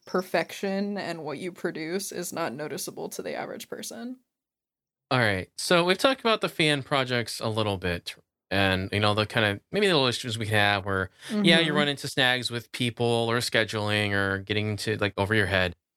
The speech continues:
Speaker 1: Yeah.
Speaker 2: I wanna talk about one other aspect of fan projects, and that's the fans themselves.
Speaker 1: Okay.
Speaker 2: If there is, like, any actual vile piece of that entire puzzle, or not puzzle, pie,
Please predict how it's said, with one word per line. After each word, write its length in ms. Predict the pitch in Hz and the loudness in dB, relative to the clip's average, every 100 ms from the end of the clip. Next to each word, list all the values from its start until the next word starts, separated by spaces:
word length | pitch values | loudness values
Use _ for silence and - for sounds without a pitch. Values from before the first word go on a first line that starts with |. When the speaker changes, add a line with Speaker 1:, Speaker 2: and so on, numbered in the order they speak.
| _ - | _ -10
Speaker 1:
Yeah. 120 | 220 | 2
Speaker 2:
I 80 | 160 | 4
wanna 140 | 269 | 4
talk 220 | 320 240 202 | 2 0 2
about 180 | 175 | 0
one 160 | 151 139 | 0 2
other 200 | 135 131 | 2 2
aspect 480 | 117 117 - 123 113 | 2 2 0 -4 -4
of 80 | 113 | -2
fan 300 | 117 107 104 | 0 0 0
projects, 760 | 110 107 104 107 - - - - _ _ _ _ _ _ | 0 0 2 0 -2 -10 -12 -16 _ _ _ _ _ _
and 140 | - 160 | 2 4
that's 240 | 160 165 | 4 2
the 120 | - | -2
fans 500 | 180 - 160 160 180 | -4 0 2 2 0
themselves. 880 | 147 131 - 120 113 104 104 - - _ _ | -4 -6 0 2 2 -2 -6 -12 -14 _ _
Speaker 1:
Okay. 260 | 220 - 214 - _ _ _ _ | -4 -2 -4 -6 _ _ _ _
Speaker 2:
If 220 | 143 135 | 0 2
there 220 | - 160 185 | 2 2 2
is, 240 | 160 - | -2 -2
like, 260 | 143 139 - _ _ | 0 0 -6 _ _
any 360 | 135 143 156 147 | 2 2 2 2
actual 600 | 131 131 - 143 127 117 | 2 2 -2 -4 -4 -4
vile 440 | 107 104 113 110 | 0 2 2 0
piece 400 | 107 - 110 101 | -4 -4 -4 -2
of 120 | 107 | 0
that 160 | 101 101 | 2 2
entire 480 | 101 - 101 95 92 | 0 0 0 0 -2
puzzle, 560 | 101 92 92 90 90 - | -2 -4 -4 -8 -8 -4
or 80 | 98 | 0
not 160 | 92 85 | 0 -2
puzzle, 220 | 92 92 | -4 -4
pie, 440 | - 104 95 90 | 0 2 2 -2